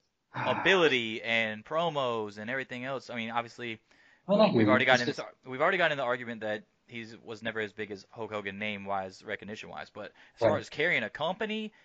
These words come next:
Speaker 2: N W A, W C W.
Speaker 1: Yeah, but look, how long are you gonna hold on to that, man?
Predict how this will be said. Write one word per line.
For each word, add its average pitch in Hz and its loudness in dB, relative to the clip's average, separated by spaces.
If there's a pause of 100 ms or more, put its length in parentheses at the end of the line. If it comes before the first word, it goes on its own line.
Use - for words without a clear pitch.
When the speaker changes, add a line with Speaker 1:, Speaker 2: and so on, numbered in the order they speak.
(160)
Speaker 2:
N 175 -4
W 120 -2
A, 185 -2
W 139 -6
C 101 -16
W. 220 -6 (1500)
Speaker 1:
Yeah, 220 12
but 208 6
look, 208 12
how 202 12
long 208 12
are - 8
you 185 4
gonna 190 4
hold 196 10
on 208 12
to 143 2
that, 113 4
man? 170 -2